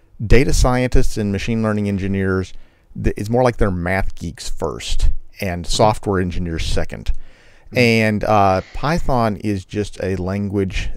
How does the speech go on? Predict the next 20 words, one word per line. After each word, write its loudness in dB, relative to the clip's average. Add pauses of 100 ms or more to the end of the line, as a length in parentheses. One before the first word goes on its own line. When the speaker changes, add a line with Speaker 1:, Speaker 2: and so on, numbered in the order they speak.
Speaker 1:
that, -4
you -2
know, 0
I, 2 (200)
I -2
always 0
say 0 (180)
when 0
I 2
do -2
my 0
Python 0
one -2
oh -2
one -2
talk, 4
I -4
always -2
tell 0
people -2